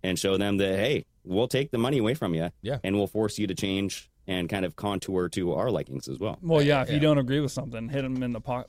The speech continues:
Speaker 3: pocketbook is where it's gonna hurt them, people like this the most.
Speaker 2: Well, here's the deal. Target's
Speaker 1: Yeah.
Speaker 2: got huge, and, uh, they need to understand that they are not fail-proof. And,
Speaker 3: Yeah.
Speaker 2: and, like, we've seen it. Uh, obviously, there's companies that come and go. Kmart, you know, they come through, J C Penney's. Like, there's companies that were very successful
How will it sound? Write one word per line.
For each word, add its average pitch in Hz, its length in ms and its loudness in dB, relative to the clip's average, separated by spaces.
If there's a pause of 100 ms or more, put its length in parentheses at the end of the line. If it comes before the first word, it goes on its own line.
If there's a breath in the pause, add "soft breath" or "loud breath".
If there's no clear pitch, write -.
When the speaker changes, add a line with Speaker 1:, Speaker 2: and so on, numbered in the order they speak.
Speaker 3:
pocketbook 113 520 -4
is 110 160 -12
where 113 220 -6
it's 104 100 -10
gonna 104 160 -10
hurt 117 240 -8
them, 110 380 -8
people 123 220 -4
like 107 160 -10
this 117 180 -10
the - 80 -16
most. 110 300 -12
Speaker 2:
Well, 139 80 -2
here's 196 180 2
the 151 60 -4
deal. 160 180 4
Target's 180 360 2
Speaker 1:
Yeah. 160 140 4
Speaker 2:
got - 100 -4
huge, 165 440 -6
and, 120 320 -2
uh, 113 180 4
they 113 160 -2
need 156 160 -2
to 147 80 0
understand 135 380 -4
that 101 100 -6
they 110 120 0
are 113 80 0
not 107 240 -4
fail-proof. 107 600 -2 (200)
And, 117 180 -2
Speaker 3:
Yeah. 123 120 2
Speaker 2:
and, 120 220 -2
like, 110 200 0
we've 156 180 0
seen 180 380 0
it. - 200 -14
Uh, 107 400 -2
obviously, 131 380 -2
there's 127 160 -4
companies 110 280 -4
that 101 100 -4
come 107 160 -4
and 98 60 -4
go. 104 60 -4
Kmart, 110 520 -2
you 113 100 -2
know, 107 140 -2
they 101 100 -2
come 104 240 -2
through, 107 240 -2
J 95 220 -6
C 104 160 -8
Penney's. 107 340 -6
Like, 101 140 -2
there's 170 180 -2
companies 196 320 -2
that 127 100 0
were 104 220 -2
very 110 260 -2
successful 120 680 -2